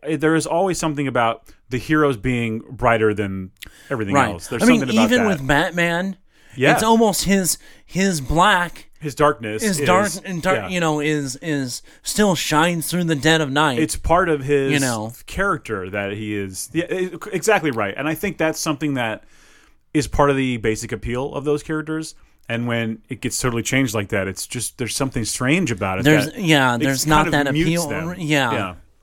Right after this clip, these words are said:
Speaker 1: I don't know. But anyway, but let's do this.
Speaker 2: Okay.
Speaker 1: Let's do this.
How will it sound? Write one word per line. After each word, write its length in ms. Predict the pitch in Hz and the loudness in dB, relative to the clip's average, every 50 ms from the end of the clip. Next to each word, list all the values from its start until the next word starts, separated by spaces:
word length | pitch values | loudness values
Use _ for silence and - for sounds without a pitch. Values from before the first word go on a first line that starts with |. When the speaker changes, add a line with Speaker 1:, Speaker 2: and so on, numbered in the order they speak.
| _ _ _ - | _ _ _ -6
Speaker 1:
I 60 | 202 | -4
don't 100 | 240 254 | -2 -2
know. 220 | 262 170 104 82 - _ _ _ _ _ _ _ _ _ _ - | -2 -2 -4 -6 -10 _ _ _ _ _ _ _ _ _ _ 2
But 100 | 185 262 | 4 4
anyway, 360 | 302 285 190 131 101 90 - _ _ - - - - - - - - - _ _ _ - | 6 4 2 2 -2 -6 -10 _ _ -20 -20 -20 -20 -20 -20 -20 -20 -20 _ _ _ -6
but 100 | 139 156 | -4 -2
let's 140 | 170 208 - | -2 -4 -4
do 160 | - 175 147 | -2 -2 -2
this. 100 | 104 156 | 2 2
Speaker 2:
Okay. 240 | 185 165 143 107 98 - _ _ _ _ - - | 0 0 0 -6 -8 -12 _ _ _ _ -16 -8
Speaker 1:
Let's 160 | - 165 165 131 | -8 -8 -8 -8
do 160 | 123 113 - | -10 -12 -12
this. 300 | - - - - - | -12 -16 -20 -20 -20